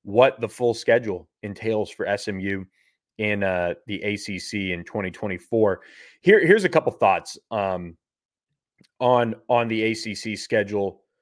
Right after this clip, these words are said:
Uh, one, I, I think there's a no-brainer situation where S M U faces Cal or Stanford on Thanksgiving. It'd be, I, I, I have no, no doubts. That's gonna be your long distance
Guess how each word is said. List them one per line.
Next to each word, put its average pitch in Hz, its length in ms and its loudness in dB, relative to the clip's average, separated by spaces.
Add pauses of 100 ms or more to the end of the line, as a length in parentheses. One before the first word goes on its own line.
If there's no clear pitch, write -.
(520)
Uh, - 140 -10
one, 156 320 6
I, 131 260 4 (120)
I 135 60 4
think 131 280 -4
there's 117 220 -2
a 117 40 -2
no-brainer 113 680 0
situation 107 720 -6
where 101 320 0
S 110 180 -2
M 113 140 -4
U 107 180 -4
faces 104 560 -6
Cal 110 400 2
or 110 200 -2
Stanford 104 680 -6 (760)
on 104 180 -12
Thanksgiving. 87 520 -6 (1120)
It'd 117 200 0
be, 107 460 -2 (460)
I, 107 100 4
I, 101 360 0 (120)
I 110 60 0
have 104 120 0
no, 107 440 -2
no 113 240 0
doubts. 92 440 0
That's 104 200 -4
gonna 110 180 -4
be 98 100 -8
your 95 200 -4
long 98 280 -2
distance 98 680 -10